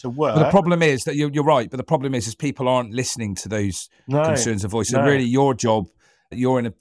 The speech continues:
Speaker 2: a sort of privileged position where you can advocate. You, you, you
Speaker 1: Yeah.
Speaker 2: can have a foot, you know, you, you know, you've had meetings with the Department for Education, so you can
Speaker 1: Yeah.
Speaker 2: affect, lobby, reflect.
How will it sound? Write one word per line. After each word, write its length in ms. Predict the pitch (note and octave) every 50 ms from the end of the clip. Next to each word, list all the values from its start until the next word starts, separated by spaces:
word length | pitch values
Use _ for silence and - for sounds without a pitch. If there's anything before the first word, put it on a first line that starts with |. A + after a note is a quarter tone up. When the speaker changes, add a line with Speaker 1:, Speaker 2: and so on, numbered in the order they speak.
| _ -
Speaker 2:
a 60 | - -
sort 180 | - - A2
of 20 | -
privileged 420 | - C#3 B2+ G#2 G#2+ A2 G#2 -
position 400 | - G#2 G#2+ B2 A2 - A2 G2+
where 120 | A2+ A2
you 160 | G#2+ A2 G#2+ -
can 360 | - - - C3+ C#3 C3 A#2 -
advocate. 640 | G#2+ G#2+ F#2 E2 - G2 - - G2+ F#2+ F2+ - - -
You, 140 | G#2+ G#2+ G#2
you, 60 | A2
you 40 | A#2+ C#3
Speaker 1:
Yeah. 260 | C#3 C#3 C3+ C3+ B2+
Speaker 2:
can 80 | A2 A2+
have 240 | A2+ C3+ C#3 C3 B2
a 60 | A#2+
foot, 260 | - - - C3+ A2+ -
you 120 | A#2+ A2+
know, 40 | A2
you, 140 | G#2+ A2 A2+
you 160 | A2 A#2 G#2+
know, 80 | G#2+ G#2
you've 220 | G#2 G#2 A2 F#2+
had 200 | G#2+ C3 A#2 G#2+
meetings 400 | A#2+ B2 A#2+ A2 - A#2+ G#2+ F#2
with 100 | G#2+ F#2+
the 40 | F2+
Department 400 | G2 - A#2+ A2+ G#2 G2 G2+ -
for 80 | A#2
Education, 460 | G#2+ F2+ - - - A2 G2+ - - F#2
so 100 | - A#2
you 240 | A2+ A#2+ C3+ C3+
can 520 | - - - C#3 C#3 A2 F#2+ F#2 G#2 A#2 - _ -
Speaker 1:
Yeah. 440 | E3 D#3 D#3+ D3+ D3+ D#3+ E3 D#3+ C3 - -
Speaker 2:
affect, 400 | C3 B2 - D#3 D3 C3+ - -
lobby, 720 | B2 C3 C3 D3 C#3+ C3+ G#2+ B2+ B2 B2 B2 A#2 A2+ G2+ - _ _ _ _ -
reflect. 800 | G#2 A#2 - - - C#3 C#3 B2+ A#2 - _ _ - - -